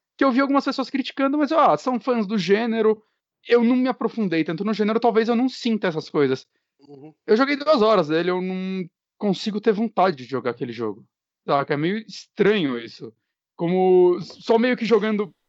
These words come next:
Speaker 1: bem dizer, um jogo da franquia, eu já consegui ver essa escala, assim, caralho, não é só andar e matar bicho, não, é ter alguma coisinha aí que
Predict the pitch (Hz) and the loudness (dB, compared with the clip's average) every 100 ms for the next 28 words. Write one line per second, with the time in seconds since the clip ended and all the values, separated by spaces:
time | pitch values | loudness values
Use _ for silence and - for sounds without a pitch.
0 | _ 160 185 175 165 165 190 226 170 190 | _ -6 -4 -4 -4 -4 -2 -2 2 2
1 | 175 160 165 151 196 208 - 185 185 180 | 2 -2 -2 -4 0 0 2 0 0 2
2 | 175 170 _ _ _ 208 196 190 202 220 | 2 0 _ _ _ -2 -2 -4 -4 -4
3 | 156 165 180 185 185 180 - 180 208 - | -2 2 2 2 2 0 0 -2 -2 -2
4 | 196 175 143 - 147 269 254 185 202 - | 2 2 2 -2 -2 0 0 -2 -4 -4
5 | - 220 - 190 165 180 185 165 170 175 | -4 -4 -4 -8 -2 0 0 -4 -4 -8
6 | 214 240 269 269 254 247 - 247 254 269 | -10 -6 -4 -2 -2 -4 0 -2 0 -2
7 | 247 226 214 214 208 202 220 208 | -2 -2 -2 0 0 0 -2 -2